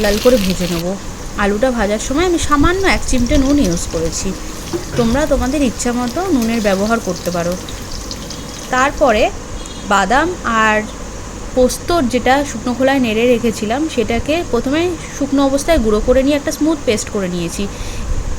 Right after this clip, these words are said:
এইটা একটা কথা বলে রাখি, তোমরা চাইলে, আহ, কাজু বাদাম ইউজ করতে পারো, তো আমার কাছে কাজু বাদাম ছিল না তাই জন্য আমি চীনা বাদাম দিয়ে করেছি। আর এদিকে টমেটো, আদা কুচি, শুকনো লঙ্কা, কাঁচা লঙ্কা এগুলোর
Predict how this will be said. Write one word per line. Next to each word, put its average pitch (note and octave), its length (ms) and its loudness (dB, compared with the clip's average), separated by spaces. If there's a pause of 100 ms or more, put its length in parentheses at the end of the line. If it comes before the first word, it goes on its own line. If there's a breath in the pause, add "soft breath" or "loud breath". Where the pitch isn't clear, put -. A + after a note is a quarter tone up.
(140)
এইটা C#4 280 4 (240)
একটা A#3+ 340 -4
কথা A#3 180 -2 (100)
বলে G3+ 140 0
রাখি, G3+ 240 -2 (120)
তোমরা A#3 240 0
চাইলে, A3+ 420 2
আহ, G#3 800 -4
কাজু G#3 300 2
বাদাম A#3+ 340 4
ইউজ A#3+ 140 0 (100)
করতে A3 300 -2
পারো, G#3 200 2 (360)
তো - 80 -4
আমার A#3 180 0
কাছে C4 140 0
কাজু A#3 220 2
বাদাম A#3 240 2
ছিল B3+ 180 0
না C#4 180 0
তাই A#3 180 0
জন্য A3 160 -2
আমি A#3+ 180 2
চীনা A3 160 2
বাদাম F#3+ 320 0
দিয়ে G3 200 0
করেছি। D#3+ 320 -4 (1000 loud breath)
আর F#3 260 0
এদিকে A#3+ 400 2
টমেটো, A3 440 2
আদা A3 280 2
কুচি, A#3 380 -2
শুকনো G#3 340 -2
লঙ্কা, G#3+ 400 0
কাঁচা G#3 320 0
লঙ্কা G3+ 380 0 (180)
এগুলোর G#3 420 0